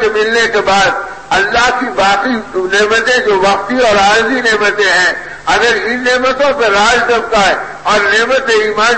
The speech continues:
کی ناقدری کرے تو فرمایا، "مجھے ڈر ہے کہ کہیں اس کا خاتمہ کفر پر نہ ہو جائے۔"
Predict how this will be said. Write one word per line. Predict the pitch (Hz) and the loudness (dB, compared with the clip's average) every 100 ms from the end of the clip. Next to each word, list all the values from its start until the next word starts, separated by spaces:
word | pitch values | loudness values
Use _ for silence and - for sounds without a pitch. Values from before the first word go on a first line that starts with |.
| 226 | -2
کی | 214 | -2
ناقدری | 196 185 196 190 226 214 | 0 0 0 0 -2 0
کرے | 190 180 202 - - - | 0 2 0 -4 -10 -4
تو | 202 | 0
فرمایا، | 196 208 226 240 233 | 2 2 2 2 2
"مجھے | 208 202 | 0 0
ڈر | - 196 226 | 0 2 2
ہے | 233 233 | 2 0
کہ | 202 | -2
کہیں | 190 185 | 0 0
اس | 208 190 190 | 0 -2 -2
کا | 170 | -2
خاتمہ | 175 170 170 208 220 | 0 0 0 0 0
کفر | 208 185 190 226 240 | 0 0 0 0 2
پر | 226 | 2
نہ | 208 | 2
ہو | 165 139 | 2 2
جائے۔" | 117 | 0